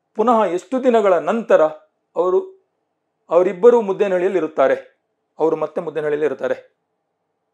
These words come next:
So ಪ್ರಶ್ನೆಯನ್ನ ನಿಧಾನವಾಗಿ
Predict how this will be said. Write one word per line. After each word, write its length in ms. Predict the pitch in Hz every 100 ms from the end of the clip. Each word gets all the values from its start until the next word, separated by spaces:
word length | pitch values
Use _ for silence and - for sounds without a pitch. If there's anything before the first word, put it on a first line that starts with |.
| _ _ _ _ _ _ _ _ _ _ _ _ _ _ _
So 80 | 165
ಪ್ರಶ್ನೆಯನ್ನ 640 | - 165 - 196 156 151 180 262 _ _
ನಿಧಾನವಾಗಿ 920 | 147 156 151 147 139 131 120 123